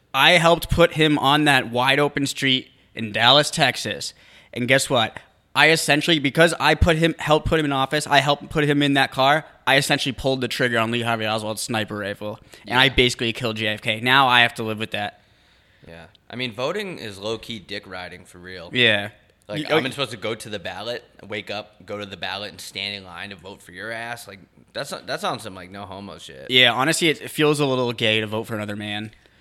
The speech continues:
Speaker 2: I honestly think it is a, I think it's gayer than kissing a man.
Speaker 1: I w-, would a hundred percent agree. You're pretty much saying, "I w-, I want you so much to run this country."
Speaker 2: Yeah. It's,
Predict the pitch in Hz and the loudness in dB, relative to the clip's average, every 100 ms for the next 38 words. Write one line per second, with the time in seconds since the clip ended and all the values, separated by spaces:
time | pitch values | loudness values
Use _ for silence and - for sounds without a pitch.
0 | _ _ - 131 131 180 175 139 151 117 | _ _ -12 -8 -6 -8 -8 -8 -8 -8
1 | 117 113 110 - 143 208 127 - 113 113 | -8 -8 -10 -4 -2 -2 -8 -6 -4 -2
2 | 117 107 101 101 98 _ _ _ - 135 | -2 -4 -6 -10 -16 _ _ _ -10 -8
3 | 120 95 92 82 82 _ _ _ _ _ | -8 -12 -16 -20 -20 _ _ _ _ _
4 | - 131 147 139 123 117 107 135 131 117 | 2 6 6 6 2 -6 -8 -2 0 2
5 | 123 110 113 120 107 110 104 143 156 170 | 0 0 -4 -4 -4 0 0 0 2 2
6 | 156 135 143 135 123 - _ _ _ 120 | 2 0 2 4 2 -4 _ _ _ 0
7 | 127 139 131 123 - 131 135 127 123 127 | 2 2 0 -4 2 2 2 -6 -6 -2
8 | 127 131 123 - - 117 117 110 - 117 | 0 0 -2 -2 0 2 2 0 -2 -6
9 | 110 107 107 - 110 - 113 117 _ _ | -4 -4 -6 -6 -8 -6 -6 -8 _ _
10 | _ _ 104 73 - - _ _ _ 107 | _ _ -20 -18 -20 -20 _ _ _ -8
11 | - - | -6 -6